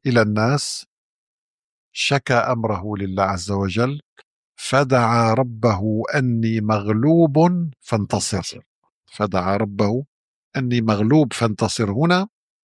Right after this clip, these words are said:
تأتي الإجابة بحرف الفاء،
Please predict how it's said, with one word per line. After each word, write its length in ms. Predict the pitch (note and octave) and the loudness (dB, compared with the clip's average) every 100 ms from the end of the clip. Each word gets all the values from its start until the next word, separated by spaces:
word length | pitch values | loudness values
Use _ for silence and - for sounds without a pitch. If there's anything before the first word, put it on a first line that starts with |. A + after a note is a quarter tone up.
| _ _ _ _ - | _ _ _ _ 0
تأتي 360 | E3 D3+ - | 0 0 -2
الإجابة 840 | C#3 - B2 G#2+ C#3+ D3 D3 D#3 A#2+ _ _ | -4 -2 -4 2 4 4 2 -2 -4 _ _
بحرف 400 | - C3 A#2 A#2+ | -6 -4 -2 -4
الفاء، 420 | G#2 - A2+ | -2 2 2